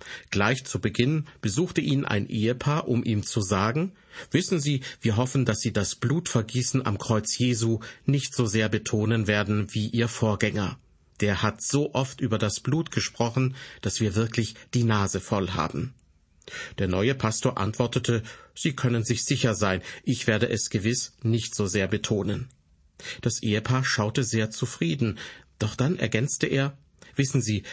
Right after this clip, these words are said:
es ist nämlich gar nicht möglich, das Blut Christi zu sehr zu betonen.“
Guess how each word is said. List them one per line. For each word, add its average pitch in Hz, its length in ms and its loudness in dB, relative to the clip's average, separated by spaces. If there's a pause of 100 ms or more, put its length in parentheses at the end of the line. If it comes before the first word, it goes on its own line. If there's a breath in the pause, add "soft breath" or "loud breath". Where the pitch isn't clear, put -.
(100)
es 117 160 2
ist - 220 -2
nämlich 107 340 0
gar 98 160 4
nicht 101 240 -4
möglich, 127 560 2 (180 loud breath)
das - 160 -2
Blut 117 320 0
Christi 131 540 0 (160 loud breath)
zu 110 280 0
sehr 117 380 2
zu - 220 -4
betonen.“ 101 600 -2